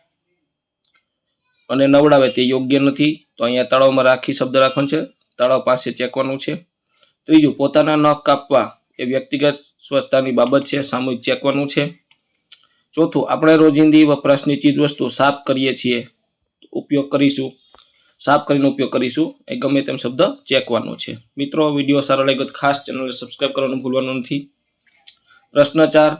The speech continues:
વિધાનો ખરા છે કે ખોટા તે જણાવો. પહેલું, જાહેર સ્થળની સ્વચ્છતા રાખી સામૂહિક,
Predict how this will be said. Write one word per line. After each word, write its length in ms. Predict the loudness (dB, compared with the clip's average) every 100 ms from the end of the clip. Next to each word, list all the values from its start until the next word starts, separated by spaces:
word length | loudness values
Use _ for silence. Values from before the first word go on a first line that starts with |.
| _
વિધાનો 640 | -4 0 2 4 2 -2 -10
ખરા 220 | 0 2
છે 160 | 2 -2
કે 140 | -6
ખોટા 320 | -6 -4 0 0
તે 180 | 0
જણાવો. 440 | -2 -2 -4 -6 -12 _ _ _ _ _ -20 _ _ 2
પહેલું, 280 | 4 4 2 _ _ _ _ 0
જાહેર 240 | 2 2
સ્થળની 360 | 2 2 2 2
સ્વચ્છતા 420 | 2 0 2 2
રાખી 440 | 2 0 0 -2 -2
સામૂહિક, 540 | -2 2 2 0 -6